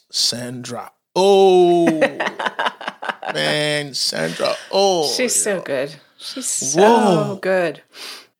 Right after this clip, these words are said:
Speaker 1: No, seriously, you had me at Sandra Oh. The
Speaker 2: Yeah.
Speaker 1: moment I'm like, "Yeah, I don't know what this show, whatever, but Sandra Oh?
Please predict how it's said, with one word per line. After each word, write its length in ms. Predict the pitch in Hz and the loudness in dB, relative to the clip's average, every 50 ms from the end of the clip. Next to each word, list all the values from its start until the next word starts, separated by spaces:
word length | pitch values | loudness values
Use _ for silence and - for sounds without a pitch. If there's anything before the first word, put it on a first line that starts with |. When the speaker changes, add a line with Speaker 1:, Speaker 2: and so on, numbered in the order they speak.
| _ _ _ _ _ _ _ _ 381 | _ _ _ _ _ _ _ _ 0
Speaker 1:
No, 160 | 466 494 453 | 2 2 2
seriously, 340 | 466 480 480 466 453 415 381 | 2 2 0 0 0 0 0
you 140 | 392 415 330 | 0 0 0
had 240 | - 370 392 392 | 0 -4 -4 -4
me 100 | 370 381 | -4 -2
at 120 | 349 311 - | -2 0 0
Sandra 320 | - 330 320 311 311 302 - | -2 -2 -2 0 0 0 2
Oh. 160 | 359 349 202 | 2 0 0
The 120 | 156 170 175 | -2 -2 -4
Speaker 2:
Yeah. 160 | 190 214 247 | 0 0 0
Speaker 1:
moment 200 | 392 403 370 381 | 0 0 -2 -4
I'm 100 | 359 349 | -2 0
like, 180 | 311 285 - - _ _ _ _ _ _ - | -2 -2 -2 -6 _ _ _ _ _ _ -12
"Yeah, 360 | 247 247 - - 220 196 196 - - | -12 -8 -4 -2 -2 -2 -2 -4 -2
I 120 | 185 233 | -2 0
don't 180 | 294 320 294 285 | 0 -2 -2 0
know 100 | 294 285 | 0 2
what 200 | 285 277 269 220 | 2 0 0 -2
this 120 | 262 247 - | -4 -4 -2
show, 540 | - - 277 269 277 269 262 247 - - _ _ _ _ _ _ _ _ | -2 -2 -2 -2 -4 -6 -6 -8 -12 -16 _ _ _ _ _ _ _ _
whatever, 460 | - 240 240 247 254 240 262 254 220 - _ _ _ - | -6 -2 -2 -2 -2 -2 -4 -6 -6 -6 _ _ _ -8
but 160 | 214 196 170 | -6 -4 -2
Sandra 300 | - - 285 240 330 415 | -2 -2 -2 -2 -4 -4
Oh? 420 | - - - 494 494 494 508 508 | -4 -2 0 0 2 2 0 -2